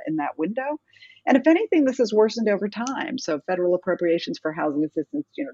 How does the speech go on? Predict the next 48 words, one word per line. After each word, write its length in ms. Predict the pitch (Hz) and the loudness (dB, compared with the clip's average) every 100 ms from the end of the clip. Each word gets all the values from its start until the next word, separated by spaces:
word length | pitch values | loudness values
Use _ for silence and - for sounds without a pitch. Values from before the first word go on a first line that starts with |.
| _ | _
dropped 260 | - - | -6 -6
dramatically 600 | - 147 143 165 202 175 160 | -6 -4 -4 -6 -4 -2 -2
during 240 | 147 139 | -4 -6
the 60 | 139 | -8
nineteen 360 | 139 - 143 | -12 -12 -12
eighties, 460 | - 196 208 160 156 | -4 -2 2 0 0
and 100 | 165 | -6
they 80 | 170 285 | -8 -6
kind 120 | 339 | -6
of 60 | 339 | -6
haven't, 220 | 262 240 - - - - - | -6 -6 -8 -14 -18 -20 2
they've 140 | 240 240 | 2 4
just 220 | 330 - | 2 2
never 240 | 254 240 | 4 2
caught 320 | 233 - 202 | 0 2 4
up. 400 | 196 269 - - - | 4 2 -2 -6 -6
And, 180 | 185 185 - | -2 -2 -2
and 160 | 185 | 0
I 100 | 170 | 2
mean, 160 | 226 233 | 4 6
even 220 | 302 311 | 6 6
in 80 | 262 | 4
the 100 | 226 | 2
years 420 | 220 226 226 214 | 6 6 6 4
since, 220 | 214 202 | -2 0
like 120 | 160 | 0
in 80 | 180 | 2
the 100 | 165 | 0
nineties 580 | 165 175 196 185 175 156 | 2 0 0 2 2 2
and 80 | 151 | -4
the 60 | |
two 180 | - 185 - | -2 -6 0
thousands, 640 | 190 247 226 180 175 - - - - - - 165 | 2 2 2 -2 -2 -8 -18 -20 -20 -20 -6 2
um, 380 | 160 156 147 - _ | 4 4 -2 -8 _
really 320 | 160 - 165 - _ - | -4 -4 -6 -10 _ -2
through, 380 | 175 170 165 | 4 6 6
I 60 | 156 | 4
mean, 140 | 160 | 2
I 40 | 170 | -2
think 160 | 180 | 2
I 60 | 156 | 4
looked 340 | 156 160 - - | 4 2 -2 -4
through, 180 | 151 | -2
like, 180 | 143 139 - - | 0 -2 -6 -10
twenty 340 | 160 143 147 | -4 -4 -2
fifteen 680 | - 147 _ 190 180 170 160 | -4 -6 _ -6 -2 -2 -2
or 60 | 147 | -4
something, 500 | - 151 147 143 | -4 -4 -2 -2